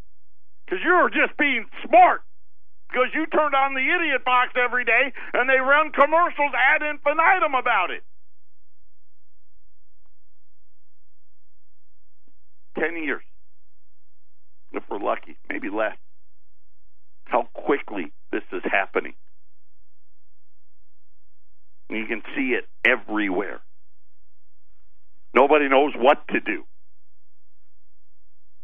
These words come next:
What happened to everything? Why did the price of everything collapse? There's no trade going on. The ships are empty. Everything's empty. Stores are closing.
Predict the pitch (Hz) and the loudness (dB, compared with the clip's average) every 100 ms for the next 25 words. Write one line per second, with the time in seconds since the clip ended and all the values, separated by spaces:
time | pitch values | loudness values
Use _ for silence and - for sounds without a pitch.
0 | - 127 151 127 170 160 160 104 - 123 | 0 4 4 6 6 6 2 0 0 2
1 | 113 127 104 95 - 90 - 143 170 165 | 2 2 0 -4 -2 -2 2 4 4 2
2 | 127 - 175 165 156 143 165 165 139 135 | -2 4 6 6 4 4 4 2 -2 -2
3 | - 139 156 147 127 - - - - - | 2 6 8 6 2 -4 -6 -6 -6 -6
4 | - - - - - - 147 147 147 175 | -6 -6 -6 -6 -6 -6 -4 -2 4 4
5 | 170 - 165 165 175 165 - 156 156 151 | 4 4 6 6 4 0 0 2 4 4
6 | 147 143 139 139 - 196 196 170 160 151 | 4 4 0 -2 4 4 4 -2 0 2
7 | 151 143 151 165 208 196 180 185 175 156 | 0 0 0 2 2 0 0 0 2 2
8 | 175 160 - - - - 214 226 208 185 | 2 2 -4 -6 -4 2 8 10 10 8
9 | 175 - 208 208 175 156 | 4 2 2 2 -2 -6